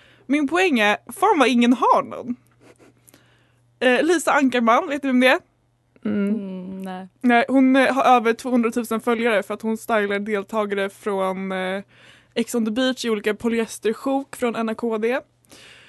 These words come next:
Speaker 1: Jag kan på rak am-, arm nämna, mm, räkna upp fyra olika influerare, som D N skulle ha sagt, som har släppt, eh, kollektioner med exakt likadana gråa och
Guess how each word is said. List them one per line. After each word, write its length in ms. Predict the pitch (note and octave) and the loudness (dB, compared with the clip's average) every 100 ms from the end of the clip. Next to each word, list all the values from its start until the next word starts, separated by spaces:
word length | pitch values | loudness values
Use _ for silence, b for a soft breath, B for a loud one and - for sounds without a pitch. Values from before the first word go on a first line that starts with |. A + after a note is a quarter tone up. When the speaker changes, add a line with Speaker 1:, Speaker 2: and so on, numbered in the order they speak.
| B | B
Speaker 1:
Jag 120 | A3+ | -2
kan 120 | C#4 C4+ | 2 4
på 120 | C4+ | 6
rak 300 | C4+ C#4 B3+ | 6 4 4
am-, 240 | B3+ A#3+ - - | 2 2 0 2
arm 380 | A#3+ A3+ B3 - | 4 4 2 -2
nämna, 760 | A#3+ A#3+ A3+ A3+ A3+ A3 G#3+ G#3+ | 2 2 4 2 2 2 2 2
mm, 280 | G#3+ G#3+ A3 _ _ - | 0 -2 -6 _ _ -6
räkna 280 | B3 B3 A3+ | -2 0 0
upp 220 | G#3+ - - - | 0 -4 -8 -2
fyra 340 | C#4 A#3+ D4 | 0 2 2
olika 300 | B3+ A3+ - | 2 0 0
influerare, 920 | - A#3 - B3+ A#3 A3 C4 G3+ G#3+ A#3+ | 2 2 2 0 4 4 4 4 2 0
som 180 | A#3+ G#3+ | -4 -2
D 140 | G#3+ | 0
N 160 | G3+ G#3+ | 0 -2
skulle 220 | - G3+ | -4 -2
ha 80 | G#3+ | 0
sagt, 440 | G3+ F3 - - | -2 -4 -10 -10
som 120 | A3+ | -6
har 80 | A3+ | -6
släppt, 380 | A3 G3+ - - | -4 -8 -8 -8
eh, 180 | G#3 G3+ | -4 -4
kollektioner 800 | - A#3+ A#3+ - F4 D4+ G3 F#3+ | -2 -6 -6 -2 0 2 0 -2
med 100 | G3 | -2
exakt 400 | A3+ - D4 - | -4 -4 -8 -6
likadana 480 | A#3 A3 G3+ G3 G3 | -8 -4 -4 -2 -4
gråa 500 | G3 B3 C4+ G3+ G3+ | -4 -4 -2 -2 -2
och 140 | - | -4